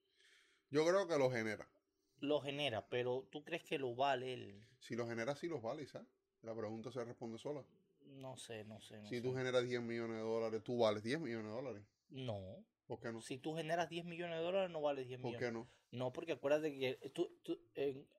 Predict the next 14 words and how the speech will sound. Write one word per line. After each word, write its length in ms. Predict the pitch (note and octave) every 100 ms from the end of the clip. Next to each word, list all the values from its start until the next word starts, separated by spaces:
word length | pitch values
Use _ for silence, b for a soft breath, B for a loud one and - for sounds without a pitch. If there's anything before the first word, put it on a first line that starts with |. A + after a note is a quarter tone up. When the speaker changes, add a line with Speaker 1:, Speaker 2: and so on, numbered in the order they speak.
| _ -
Speaker 2:
ahí 140 | D3
va 200 | F#3 F#3+
contrato, 640 | E3+ B2+ B2+ A2+ A#2 C3
mo-, 240 | B2 A#2+ C3+
eh, 420 | C3 B2 A#2+ A#2+ -
mil 320 | C3 D3 C3+
cosas 360 | - F3+ - B2+
que, 280 | C#3+ A#2+ A#2
que 80 | A#2+
la 100 | A#2
compañía 380 | A#2 A#2 B2+
tiene 180 | C#3 C#3+
que 120 | C3+ B2
cubrir. 400 | A#2 D#3 G3